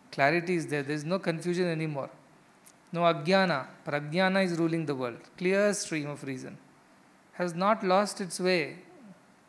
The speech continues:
by interpretation, misinterpretation and misunderstanding. The knowledge is clear as always it was. Pure, shining and has not lost its way. Into what? Into desert sands of dead habit. Dead habit means,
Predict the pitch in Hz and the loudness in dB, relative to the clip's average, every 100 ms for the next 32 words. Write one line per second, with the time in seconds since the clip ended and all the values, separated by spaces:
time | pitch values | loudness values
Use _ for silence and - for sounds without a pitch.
0 | - - _ _ _ 170 170 175 190 180 | -20 -20 _ _ _ -4 -2 0 -2 -2
1 | 175 185 190 170 170 170 180 170 165 175 | -2 0 -2 -2 -4 -6 -8 -6 -2 -2
2 | 180 180 160 147 156 - 165 160 160 156 | -2 -4 -4 -6 -6 -4 -4 -4 -4 -4
3 | 143 139 147 143 147 160 185 175 190 - | -4 -8 -10 -4 2 2 2 0 -4 -4
4 | - - 185 196 160 143 151 156 147 151 | -8 0 4 4 4 0 0 2 2 2
5 | 156 151 139 143 143 147 - - - - | 0 -2 -6 -8 -8 -8 -14 -20 -20 -20
6 | _ _ 170 170 160 143 - - _ _ | _ _ 2 4 4 0 -8 -20 _ _
7 | _ - 143 143 160 156 151 - - - | _ -10 -6 -4 -4 -6 -8 -18 -20 -20
8 | - _ 165 170 165 196 190 190 190 185 | -20 _ -6 -4 0 0 6 4 4 -2
9 | 165 170 165 135 - - - _ - _ | -2 2 2 0 -8 -20 -20 _ -20 _
10 | _ _ - 175 190 196 190 160 160 165 | _ _ -8 -2 4 6 6 2 2 2
11 | 170 208 208 196 185 180 165 139 160 - | 4 4 4 4 4 4 0 0 0 0
12 | 131 - 131 170 180 175 180 180 196 196 | -2 -2 0 2 4 2 0 -2 -4 -4